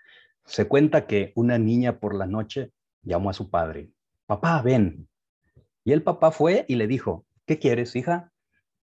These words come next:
Y ella no contestó. Al rato gritó, "Papá, ven". Y el papá fue y le dijo, "¿Qué quieres, hija?". Y ella le contestó. Y ella no contestó.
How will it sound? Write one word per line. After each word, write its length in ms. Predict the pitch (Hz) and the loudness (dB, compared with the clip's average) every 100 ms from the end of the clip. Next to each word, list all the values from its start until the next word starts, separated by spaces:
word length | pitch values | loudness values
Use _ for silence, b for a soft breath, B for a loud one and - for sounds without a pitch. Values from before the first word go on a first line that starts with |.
| _ _ _ - | _ _ _ 2
Y 120 | 170 | 2
ella 240 | 208 220 | 4 0
no 160 | 156 143 | -2 -4
contestó. 680 | 143 117 104 - 90 80 - | -4 -4 -6 -6 -8 -10 -10
Al 160 | 98 | -8
rato 300 | 95 147 170 | -4 -4 -4
gritó, 580 | 143 123 107 113 92 87 _ _ _ _ | -8 -8 -6 -6 -6 -16 _ _ _ _
"Papá, 420 | 101 101 143 160 | -6 -4 -2 -2
ven". 480 | 147 170 190 127 98 _ _ _ _ _ _ _ | 0 -2 -2 -6 -12 _ _ _ _ _ _ _
Y 80 | 95 | -10
el 120 | 90 | -8
papá 300 | - 85 107 | -8 -4 -4
fue 400 | - 123 123 143 | 0 2 2 2
y 80 | 151 | -2
le 120 | 156 156 | -2 -2
dijo, 480 | 170 175 - - - _ | -4 -4 -6 -6 -14 _
"¿Qué 160 | - 127 | -8 -8
quieres, 500 | - 127 139 139 - | -6 -4 -4 -6 -6
hija?". 380 | 156 104 87 76 _ _ _ _ _ _ _ _ _ _ | -8 -8 -12 -14 _ _ _ _ _ _ _ _ _ _
Y 140 | 98 | -4
ella 140 | 98 110 | 0 0
le 160 | 95 | 0
contestó. 840 | - 90 - - - 110 90 104 - _ _ _ _ _ _ _ _ _ _ _ | -2 -6 -6 -8 -4 -4 -4 -12 -20 _ _ _ _ _ _ _ _ _ _ _
Y 140 | - 120 | -4 0
ella 140 | 151 | 2
no 140 | 139 139 | 2 0
contestó. 800 | 123 107 - - - 82 76 | -2 -2 -6 -10 -8 -10 -10